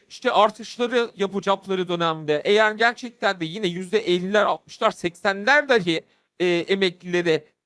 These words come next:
hiçbir şekilde rahatlatmayacak bir pozisyonda olursa, e, o zaman işte bir seyyanen zam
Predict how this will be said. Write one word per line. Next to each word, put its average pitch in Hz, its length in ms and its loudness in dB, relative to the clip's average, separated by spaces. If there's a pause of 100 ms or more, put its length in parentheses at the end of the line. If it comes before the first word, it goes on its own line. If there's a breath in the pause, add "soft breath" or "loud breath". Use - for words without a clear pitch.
(100)
hiçbir 262 220 -12
şekilde 214 400 -2
rahatlatmayacak 180 920 -4
bir 170 100 -4
pozisyonda 170 840 -4 (100)
olursa, 254 580 0 (380 soft breath)
e, 170 520 0
o - 100 -6
zaman 220 380 0
işte - 200 -12
bir 226 100 -8
seyyanen 208 640 -2
zam 240 340 0